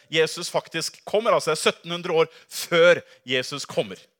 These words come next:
Og så har man et annet eksempel også fra Det gamle testamentet, som det er ikke ofte man hører om.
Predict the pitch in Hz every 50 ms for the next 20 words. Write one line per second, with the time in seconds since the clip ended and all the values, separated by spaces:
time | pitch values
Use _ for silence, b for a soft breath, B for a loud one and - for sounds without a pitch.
0 | _ _ _ _ _ _ _ _ _ _ _ B B B B B B B B B
1 | B B 160 165 214 202 214 220 233 240 240 247 - 247 196 156 156 170 175 _
2 | - 214 202 - - 208 196 196 226 - - 185 175 - - 220 214 233 240 233
3 | 247 233 208 160 139 135 - 160 147 - 156 156 160 160 - 175 156 175 175 190
4 | 208 208 277 277 - - - 254 - - - 160 170 175 160 165 147 127 123 127
5 | 123 120